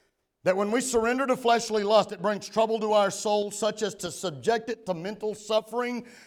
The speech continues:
causing a-, agitation or anxiety, thus interfering with the peace and quiet because of that encroachment. Listen, and it's particularly true of believers. We cannot give in to fleshly lust and have peace in our soul. It's just not gonna happen.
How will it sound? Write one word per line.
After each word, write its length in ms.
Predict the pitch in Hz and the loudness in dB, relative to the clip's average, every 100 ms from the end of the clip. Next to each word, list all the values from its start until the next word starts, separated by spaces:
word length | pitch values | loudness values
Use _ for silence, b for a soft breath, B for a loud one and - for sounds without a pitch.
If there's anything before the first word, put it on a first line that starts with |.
| - | 2
causing 420 | 240 226 214 202 | 6 6 4 0
a-, 280 | 185 202 190 | 0 2 6
agitation 800 | 208 165 185 190 240 240 254 220 | 4 4 0 0 0 0 -2 -2
or 140 | 208 | -4
anxiety, 760 | 196 151 196 220 226 226 220 B B 208 | -6 -2 4 4 4 2 -2 B B 0
thus 180 | 233 | 2
interfering 480 | 233 214 214 220 220 | 2 0 0 -2 0
with 120 | 196 | -2
the 60 | 185 | -4
peace 320 | - 233 220 | -4 -6 -6
and 160 | 214 175 | -10 -12
quiet 460 | - 214 190 156 | 0 4 4 2
because 460 | 160 - 180 175 151 | -4 -8 -6 -4 -6
of 100 | 147 | -6
that 160 | 165 165 | -4 -4
encroachment. 500 | 156 143 160 143 - B B | -8 -8 -8 -8 -16 B B
Listen, 240 | 208 165 - | -4 -6 -4
and 200 | 202 220 | -2 -2
it's 160 | 220 | -6
particularly 840 | 220 214 208 277 277 285 269 254 - | -8 -10 -8 -8 -6 -6 -2 -2 -4
true 260 | - 240 | -6 -6
of 140 | 220 165 | -6 -4
believers. 440 | 190 220 165 143 - B B | -4 -4 -6 -8 -10 B B
We 160 | 240 | -6
cannot 540 | 247 269 240 240 254 226 | -4 -4 2 2 2 -2
give 160 | 247 | -4
in 140 | 240 202 | -4 -6
to 80 | |
fleshly 520 | - 214 214 - 190 165 | -6 -2 -4 -4 -8 -4
lust 440 | 185 180 143 147 | 0 0 -2 -6
and 80 | 147 | -10
have 180 | 156 - | -10 -10
peace 240 | 175 131 | -14 -12
in 80 | 123 | -12
our 140 | 123 | -12
soul. 440 | 117 143 135 - _ _ _ _ _ 233 _ _ _ _ _ _ _ _ _ | -10 -14 -14 -20 _ _ _ _ _ _ _ _ _ _ _ _ _ _ _
It's 80 | |
just 160 | 170 170 | -14 -8
not 120 | 175 | -8
gonna 160 | 160 151 | -6 -8
happen. 380 | 190 202 135 | -8 -8 -12